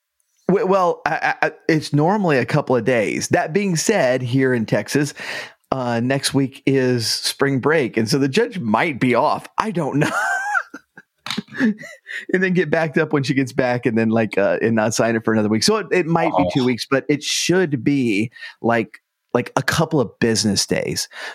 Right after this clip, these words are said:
Speaker 1: um, which is great because the house that I've wanted is, uh, did go, uh, did go under contract. And, um, uh,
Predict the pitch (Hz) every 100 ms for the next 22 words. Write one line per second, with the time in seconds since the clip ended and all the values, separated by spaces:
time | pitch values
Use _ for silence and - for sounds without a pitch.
0 | - 113 117 110 107 104 104 101 - 135
1 | 156 147 208 160 101 120 139 135 147 151
2 | 160 - 117 110 117 98 - 101 110 151
3 | 233 285 254 - _ _ _ _ _ 127
4 | 123 123 120 117 104 - 117 113 107 110
5 | 110 101 101 139 135 - 123 120 120 101
6 | 131 - 110 107 107 107 107 101 113 127
7 | 117 131 151 196 180 - - - - _
8 | _ - - _ _ - 123 117 117 117
9 | 113 - - 113 110 110 107 107 92 _
10 | _ _ _ - - _ _ 110 104 104
11 | - -